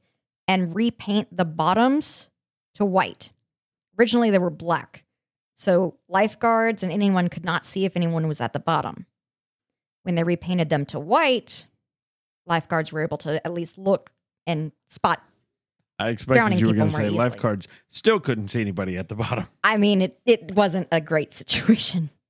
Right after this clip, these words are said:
Speaker 1: Now, Gene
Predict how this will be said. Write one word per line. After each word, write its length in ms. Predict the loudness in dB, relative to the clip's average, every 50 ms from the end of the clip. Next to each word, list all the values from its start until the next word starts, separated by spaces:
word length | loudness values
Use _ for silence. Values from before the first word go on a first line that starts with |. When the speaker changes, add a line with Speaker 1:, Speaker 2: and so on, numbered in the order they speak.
| _ _ _ _ _ _ _ _ _ _ _ _ _ _ _ _ _ _ _ _ _ _ _ -6
Speaker 1:
Now, 400 | 0 2 2 2 2 2 0 -2 -4 -10 -18 -18 _ _ _ _ _ _ _ _ _ _ _ _ _ _ _ _ _ _ _ _ _ _ _ _ _ _ _ _ _
Gene 480 | -10 -4 -2 0 2 2 2 0 -2